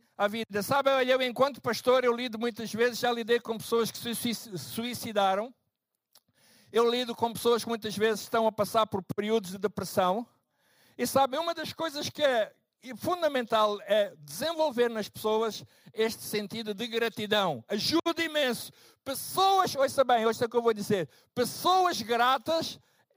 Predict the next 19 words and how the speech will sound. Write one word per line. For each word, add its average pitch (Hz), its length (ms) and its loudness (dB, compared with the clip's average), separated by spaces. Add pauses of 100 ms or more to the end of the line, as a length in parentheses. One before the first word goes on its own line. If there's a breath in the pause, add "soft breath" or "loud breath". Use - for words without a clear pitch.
têm, 226 360 -2
é 202 100 0
como 226 220 -6
o 226 60 -2
código 220 340 0
postal 220 360 2
para 196 180 -8
serem 202 240 -4
felizes. 156 680 -6
É 170 180 -2
meio 214 240 0
caminho 202 340 -2
andado. 147 420 0
<laughs> - 720 -8
Pessoas 269 380 -4
gratas, 180 640 2 (200 soft breath)
certo? 233 300 0
Pessoas 320 440 -4
gratas 262 580 0